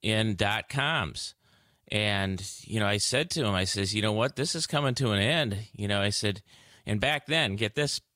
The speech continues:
folks, you could get a seven-year fixed annuity that was paying seven percent guaranteed for seven years.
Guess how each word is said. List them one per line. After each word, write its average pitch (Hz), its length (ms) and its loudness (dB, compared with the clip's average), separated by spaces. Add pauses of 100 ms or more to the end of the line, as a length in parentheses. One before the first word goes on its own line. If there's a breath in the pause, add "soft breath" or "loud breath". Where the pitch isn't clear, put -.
(140)
folks, 95 460 -2 (420 loud breath)
you 120 160 2
could 120 160 -4
get 117 140 2
a 104 80 2
seven-year 131 880 2 (120)
fixed - 440 0
annuity 120 720 2 (520 soft breath)
that 104 180 2
was 104 140 2
paying 104 440 0
seven 131 440 0
percent 113 680 0
guaranteed 113 800 0
for 98 160 -2
seven 107 560 2
years. 101 840 0